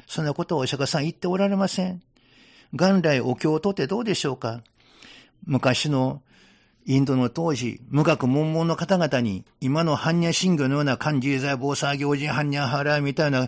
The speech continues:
そういうふうな文章をポッと見せて、そして「わかりますか？」でも、お釈迦様の教えを聞いた人たちがお釈迦様に本当に帰依して、どんどんどんどん増えていったのは何か。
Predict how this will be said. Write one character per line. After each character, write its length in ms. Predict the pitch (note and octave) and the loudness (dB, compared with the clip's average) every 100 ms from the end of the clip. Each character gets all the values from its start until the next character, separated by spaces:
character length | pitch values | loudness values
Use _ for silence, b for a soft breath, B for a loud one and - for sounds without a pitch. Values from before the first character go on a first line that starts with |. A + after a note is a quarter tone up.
| B | B
そ 240 | - E3 E3+ | -2 0 2
う 20 | |
い 40 | |
う 40 | E3+ | 2
ふ 160 | F#3+ | 2
う 60 | G3+ | 2
な 120 | D#3 | 2
文 240 | B2 E3 | 0 0
章 220 | C#3+ C#3 B2 | 2 0 -2
を 200 | A#2+ - B B | -4 -12 B B
ポ 100 | G3+ | 0
ッ 20 | F#3 | 0
と 200 | - C3 | -2 0
見 100 | C3+ | 2
せ 140 | F3 | 2
て、 300 | C#3 G2 - _ _ _ _ _ _ _ - | 0 -4 -6 _ _ _ _ _ _ _ -18
そ 200 | - E3+ | -6 -4
し 140 | - | -2
て 280 | F3 E3 - - | -2 -4 -6 -6
「わ 140 | C#3 | -2
か 140 | F3+ | -2
り 120 | F3+ F3 | -2 -2
ま 140 | F3 | -4
す 120 | - | -4
か？」 220 | - F3 F3+ _ b b b b b - | -6 -6 -10 _ b b b b b 0
で 140 | G3+ | 4
も、 340 | G#3 D#3 - | 6 4 2
お 80 | B2+ | -2
釈 160 | C3 C3 | 0 0
迦 60 | |
様 240 | B2 C3 C3 | 0 2 2
の 80 | C3 | 2
教 240 | C3 D3 | 0 0
え 20 | |
を 80 | B2 | -2
聞 160 | - D3 | 0 -2
い 40 | |
た 100 | C3 | -2
人 120 | - | -2
た 120 | E3+ D3+ | -2 -2
ち 140 | C#3+ | -2
が 60 | B2 | -2
お 60 | |
釈 180 | A#2+ C3+ | -2 0
迦 60 | C3 | 0
様 240 | C3 C3 | 0 0
に 120 | C3+ | 0
本 240 | - F#3 G#3 | -2 -6 -4
当 180 | F#3+ | -2
に 80 | F#3+ | -2
帰 300 | - G3+ F3 | -2 2 2
依 20 | |
し 140 | C3+ - | 2 0
て、 260 | C#3 B2 B B B B B - - _ _ _ - C3+ | 0 0 B B B B B -20 -20 _ _ _ -20 -8
ど 120 | A2+ | -8
ん 120 | A#2 | -6
ど 160 | A2 A2+ | -8 -6
ん 60 | |
ど 160 | D3+ G3 | 0 2
ん 40 | |
ど 120 | G#3 | 2
ん 20 | D3+ | 2
増 140 | C3+ | 2
え 100 | B2+ | 2
て 120 | C#3+ | 0
い 20 | |
っ 60 | C#3+ | -2
た 120 | C3+ | 0
の 80 | A#2 | 2
は 80 | A2+ | 2
何 240 | A2+ D3 | 0 -2
か。 220 | D3 G#2+ | -4 -6